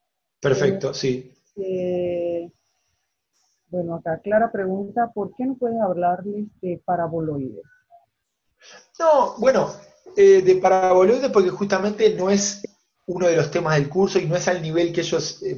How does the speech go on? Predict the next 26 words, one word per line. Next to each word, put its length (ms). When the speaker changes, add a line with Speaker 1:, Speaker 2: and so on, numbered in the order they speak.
Speaker 1:
podían 420
en 80
ese 160
momento, 880
eh, 60
trabajarlo. 720
O 240
sea, 120
nosotros 360
paramos 360
en 100
funciones 640
y 80
no 120
trabajamos 600
cónicas, 640
no 80
es 80
una 140
parte 220
del, 200
del, 300
del, 340
del 220
curso 320
cónicas, 500